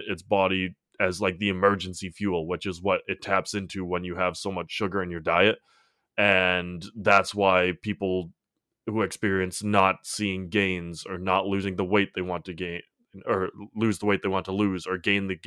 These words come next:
the weight they want to gain, that is all attributed to your body not having the actual,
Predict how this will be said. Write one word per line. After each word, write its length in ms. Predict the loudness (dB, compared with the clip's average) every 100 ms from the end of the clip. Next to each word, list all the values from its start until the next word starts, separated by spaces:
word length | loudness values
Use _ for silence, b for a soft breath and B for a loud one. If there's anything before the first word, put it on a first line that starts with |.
| -10 -8
the 80 | -2
weight 240 | 0 0
they 80 | -2
want 220 | -2 -4
to 80 | -6
gain, 480 | -2 0 0 -4 -12 b b b b
that 140 | 4
is 180 | 4 2 0
all 360 | 4 4 4 2
attributed 560 | -2 -4 -2 -4 -6
to 220 | -8 -8 -4
your 120 | -4
body 300 | 0 0 0
not 380 | 0 0 0 0
having 300 | 0 0 -4
the 140 | 2
actual, 560 | 2 2 -4 -6 -6